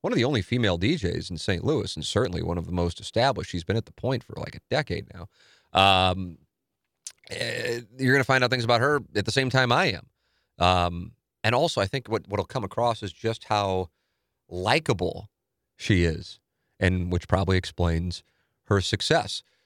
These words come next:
So, uh, Lux from one oh five seven The Point, she hosts Afternoon Drive, two P M to seven P M, and, uh, she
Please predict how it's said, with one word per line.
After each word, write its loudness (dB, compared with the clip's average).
So, 2
uh, 0
Lux -2
from -4
one 2
oh -2
five -2
seven -2
The -12
Point, -6
she -6
hosts 0
Afternoon 0
Drive, -2
two 0
P 2
M 2
to -20
seven 0
P 2
M, -2
and, 2
uh, 0
she -2